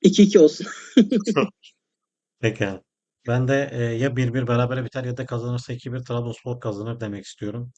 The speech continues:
Speaker 2: E, öyle bir beklentim var ama gollü bir maç bekliyorum. İnşallah da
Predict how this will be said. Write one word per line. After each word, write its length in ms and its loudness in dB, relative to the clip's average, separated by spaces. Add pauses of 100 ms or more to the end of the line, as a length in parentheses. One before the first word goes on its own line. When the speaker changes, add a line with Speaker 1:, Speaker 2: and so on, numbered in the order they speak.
Speaker 2:
E, 20 -16
öyle 280 -10
bir 80 -10
beklentim 440 -8
var 80 -4
ama 100 -4
gollü 240 0
bir 80 -2
maç 240 -8
bekliyorum. 360 -8
İnşallah 300 -6 (100)
da 160 -6